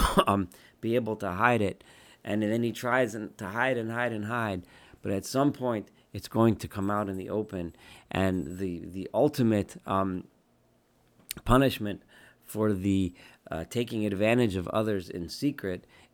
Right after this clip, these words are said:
is that that person's corruption will be revealed in public. That completes verse twelve, and, um, I am going to stop here.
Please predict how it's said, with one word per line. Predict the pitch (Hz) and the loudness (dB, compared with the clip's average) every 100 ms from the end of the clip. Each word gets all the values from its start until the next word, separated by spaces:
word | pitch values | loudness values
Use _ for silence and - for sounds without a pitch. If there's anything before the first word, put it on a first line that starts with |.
| - | 4
is | 117 107 92 - _ _ _ | 6 6 2 -6 _ _ _
that | - 95 92 - - - | -6 -4 -4 -6 -12 -8
that | 92 90 - | 0 0 2
person's | 113 113 110 101 90 85 _ _ | 2 2 0 -4 -4 -10 _ _
corruption | - 104 117 - 104 95 90 - - | -8 -2 -2 -2 -6 -6 -6 -12 -8
will | 95 | -4
be | 92 101 | -2 0
revealed | 90 87 85 107 95 90 _ - | -2 -4 -4 -4 -4 -6 _ -10
in | 98 | -10
public. | - 101 90 78 - - - - | -4 -4 -2 -4 -8 -18 -20 -8
That | 98 | -4
completes | - 117 123 117 | 0 0 0 -2
verse | 98 107 - | 0 0 0
twelve, | - - 123 117 104 90 _ - - _ | -8 0 4 4 4 0 _ -20 -20 _
and, | - 98 95 92 87 | -2 0 2 0 -2
um, | - 95 92 82 - - - - | 0 0 0 -2 -8 -20 -20 -6
I | 101 | 0
am | 98 98 | 0 2
going | 104 113 104 | 2 0 0
to | - 104 98 90 - | -4 -6 -6 -8 -12
stop | - - 117 117 - | -16 -8 -4 -4 -4
here. | - 117 143 175 | -6 2 4 4